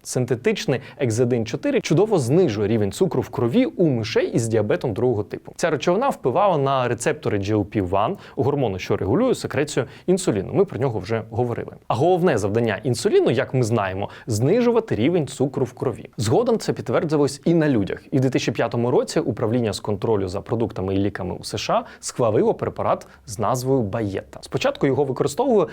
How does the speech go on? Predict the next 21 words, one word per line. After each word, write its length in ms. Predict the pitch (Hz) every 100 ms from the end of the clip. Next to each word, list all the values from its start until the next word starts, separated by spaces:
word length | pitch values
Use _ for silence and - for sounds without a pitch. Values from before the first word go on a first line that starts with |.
| -
лише 340 | 113 113 - 190
для 100 | 156
лікування 460 | 117 113 117 127
діабету, 540 | 120 117 117 - - -
але 220 | - 113
дуже 380 | 107 127 202 135
швидко 440 | - 220 - 220 - -
виявилось 480 | 107 127 196 214 208 - -
щось 380 | - - -
цікаве. 380 | - 214 - - -
Пацієнти 360 | 143 127 202 160
не 140 | 135
лише 240 | 120 -
контролювали 640 | 240 165 143 135 120 113 101
рівень 260 | 113 110 104
цукру, 400 | - 110 - -
а 100 | 117
й 60 |
почали 500 | 120 131 - 113 170 - -
швидше 720 | - - 101 85 - - 202 - -
худнути. 680 | - 330 330 196 - -